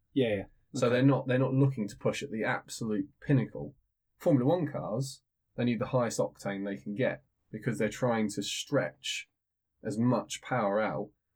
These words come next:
Speaker 2: without getting knock.
Speaker 1: Yes, okay.
Speaker 2: Does
Speaker 1: So,
Speaker 2: it?
Speaker 1: so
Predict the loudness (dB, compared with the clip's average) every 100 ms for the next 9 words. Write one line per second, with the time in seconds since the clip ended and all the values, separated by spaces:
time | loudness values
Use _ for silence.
0 | _ -2 0 0 -2 -4 -4 -6 -12 -12
1 | -8 -2 -2 -4 _ _ _ _ _ _
2 | _ -4 -4 -4 -20 -10 -10 -10 -14 _
3 | _ _ _ 0 4 4 2 -4 _ _
4 | 0 2